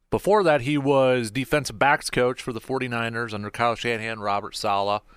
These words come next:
then was a defensive backs coach in Cleveland under Mike Pettin, but Kyle Shanahan was also there as offensive coordinator. So he does have some experience in the N F L. And by some reports, he wanted to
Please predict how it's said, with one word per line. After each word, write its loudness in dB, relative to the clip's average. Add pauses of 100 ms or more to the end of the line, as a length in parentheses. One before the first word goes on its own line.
(360)
then -2
was 2
a 2
defensive -4
backs 0
coach -4
in -8
Cleveland -4 (760)
under -6
Mike -2
Pettin, -4
but -2 (560)
Kyle 0
Shanahan -4
was -4
also 0
there -4
as -10
offensive -8
coordinator. -2 (200)
So 0
he 2
does 4
have 4
some -2
experience -4 (140)
in -6 (100)
the -2
N -2
F -4
L. -2 (640)
And -2
by 4
some 0
reports, -2
he -2
wanted 0
to 0